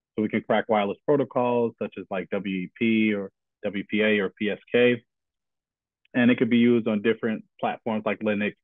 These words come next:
as we're doing now, uh, Solaris, Windows, FreeBSD, uh, O P B S D, and O S, um, X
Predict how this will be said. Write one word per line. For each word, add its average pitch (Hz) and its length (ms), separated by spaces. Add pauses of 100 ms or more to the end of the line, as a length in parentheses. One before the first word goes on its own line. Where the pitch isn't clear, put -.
(120)
as 98 140
we're 98 220 (260)
doing 98 220
now, 104 280 (460)
uh, 98 160
Solaris, 120 440
Windows, 110 360 (140)
FreeBSD, 107 960 (440)
uh, 101 140
O 113 100
P 110 100
B 113 120
S 107 140
D, 110 140
and 98 120
O 101 180
S, 98 100 (320)
um, 98 360
X - 160